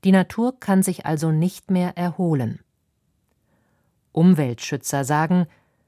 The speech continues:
wenn alle Länder so mit der Erde umgehen wie Deutschland, brauchen wir drei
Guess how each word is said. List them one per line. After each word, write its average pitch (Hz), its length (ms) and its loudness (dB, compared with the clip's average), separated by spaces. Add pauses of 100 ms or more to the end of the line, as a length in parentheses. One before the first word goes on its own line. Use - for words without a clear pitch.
(460)
wenn 151 420 0
alle 196 380 -2
Länder 151 500 0
so 143 300 -4
mit 170 240 -2
der 127 160 -6
Erde 156 400 -4
umgehen 151 540 0
wie 127 140 -6
Deutschland, 160 680 -4 (580)
brauchen 147 420 0
wir 143 240 -2
drei 147 520 -2